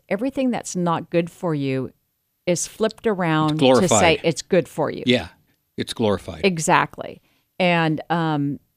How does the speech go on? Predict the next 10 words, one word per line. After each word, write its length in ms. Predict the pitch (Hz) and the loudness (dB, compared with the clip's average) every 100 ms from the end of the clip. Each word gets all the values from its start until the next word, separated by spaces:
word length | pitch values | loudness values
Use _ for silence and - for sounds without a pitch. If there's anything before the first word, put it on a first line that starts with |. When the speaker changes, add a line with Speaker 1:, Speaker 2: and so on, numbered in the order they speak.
| _ | _
Speaker 1:
and 220 | - 175 156 | -2 -2 -2
so 240 | 208 185 | -2 0
it 140 | 170 | -2
causes 760 | - - 220 220 240 214 180 156 - | -4 -10 -4 -2 -2 -2 -4 -6 -6
us 260 | 160 165 | -6 -6
to 120 | - 180 | -8 -12
come 720 | - - 196 190 190 185 - _ _ _ _ _ _ _ | -12 -6 -4 -2 -2 -4 -6 _ _ _ _ _ _ _
e-, 60 | _ _ _ - | _ _ _ -4
each 280 | 226 208 190 175 | -4 -4 -6 -4
day 580 | 190 196 190 147 139 | 0 2 2 2 0